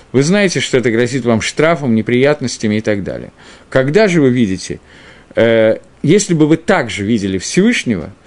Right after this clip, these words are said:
то вы бы ни на одну секунду не нарушили ни одной из заповедей Торы, Рабонан и так далее, и так далее. Если бы вы ощущали, что Всевышний наблюдает за вами, и вы бы видели его.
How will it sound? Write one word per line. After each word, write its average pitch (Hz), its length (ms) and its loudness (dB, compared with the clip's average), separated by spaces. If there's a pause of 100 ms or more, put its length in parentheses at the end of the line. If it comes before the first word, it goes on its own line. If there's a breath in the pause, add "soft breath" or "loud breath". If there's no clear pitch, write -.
(260 soft breath)
то 135 100 4
вы 196 100 6
бы 196 120 2
ни 170 140 4
на 165 180 4
одну 160 220 2
секунду 180 560 0
не 156 320 2
нарушили 139 520 0
ни 127 180 6
одной 135 380 2
из 117 100 0
заповедей 104 540 0
Торы, 139 380 4
Рабонан 113 480 2
и 104 40 -2
так 107 220 -2
далее, 117 280 2
и - 20 -6
так 95 220 -4
далее. 76 180 -4
Если - 180 -4
бы 131 80 0
вы 160 100 4
ощущали, 180 680 -2
что - 240 -8
Всевышний 117 480 -2
наблюдает 104 480 2
за 131 120 0
вами, 196 280 0 (320 loud breath)
и 123 100 4
вы 180 140 4
бы 156 120 4
видели 90 380 2
его. 62 280 -12